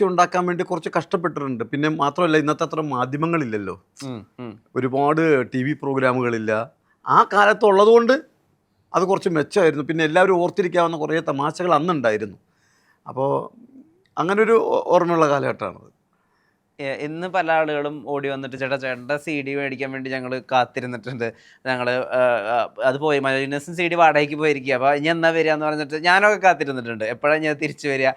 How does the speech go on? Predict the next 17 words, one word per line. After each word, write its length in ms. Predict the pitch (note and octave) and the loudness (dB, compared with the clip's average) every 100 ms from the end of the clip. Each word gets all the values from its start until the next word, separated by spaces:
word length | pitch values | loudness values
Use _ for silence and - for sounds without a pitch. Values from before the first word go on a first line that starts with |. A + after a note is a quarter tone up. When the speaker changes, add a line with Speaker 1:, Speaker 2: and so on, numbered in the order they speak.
| - _ | -4 _
Speaker 2:
പല 120 | D#3+ E3 | 2 4
ആൾക്കാരും 280 | F3 F3+ F3 | 4 0 2
പൈസ 260 | E3+ D#3+ | 2 2
കൊടുത്ത് 240 | F#3 E3+ E3+ | -2 -2 -2
സി 120 | F3 | -2
ഡി 140 | E3 F3 - _ - | 0 -2 -4 _ 2
പെർമനന്റ് 420 | D#3 D#3+ D#3+ E3 | 2 2 2 2
ആയിട്ട് 140 | E3+ | 4
വാങ്ങിച്ച് 460 | E3+ D3+ E3 F3 F#3+ | 6 6 6 0 0
വീട്ടിൽ 300 | F#3 D#3+ E3 | -2 2 2
വെച്ചിട്ടുള്ള 420 | D3+ D3 C#3 C#3 C3+ _ C#3 | 2 0 0 2 2 _ -2
ആളുകളുണ്ട്. 460 | C#3 C3 B2+ B2 C3 | 0 2 -2 -2 0
Speaker 1:
ബിസിനസ് 440 | E3+ A3 A3 - | 2 4 4 4
ചെയ്തവരുണ്ട്. 520 | G3 C#3 A#2 G2 D#2+ - | 4 4 0 -4 -12 -2
Speaker 2:
ആ, 140 | D3+ C#3 | 2 4
അത് 220 | D3+ E3+ - - B2+ | 4 2 -2 -2 0
Speaker 1:
എൻ്റെ 260 | D3+ G3 | 2 0